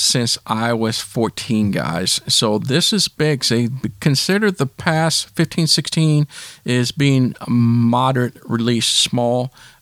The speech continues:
uh, increments. So I O S eighteen is going to be a big change. Now, they did not say why, but I have a hunch that A I is definitely in the cards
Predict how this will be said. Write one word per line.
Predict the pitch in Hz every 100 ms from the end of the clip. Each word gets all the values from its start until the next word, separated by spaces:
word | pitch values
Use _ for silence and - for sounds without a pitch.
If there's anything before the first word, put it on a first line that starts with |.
| -
uh, | 110 107 104 104 -
increments. | 151 123 110 92 -
So | - 110 104 -
I | - 117
O | 135
S | 127 123
eighteen | 123 - 127 120
is | 98 -
going | 120 117
to |
be | 113 113
a | 104
big | - - 123
change. | - - 104 92 -
Now, | 98 101
they | 101 104
did | 104 110
not | 117 113
say | - - 113 107
why, | 95 92 123 113 127 185 226 - - - - _
but | 123 120
I | 117
have | 135 156 180
a | 127
hunch | - - 143 117 -
that | 107 95 -
A | 117 127
I | 110 110 107 98
is | 101 95
definitely | - - 127 143 120
in | 113
the | 101
cards | - 107 98 95 95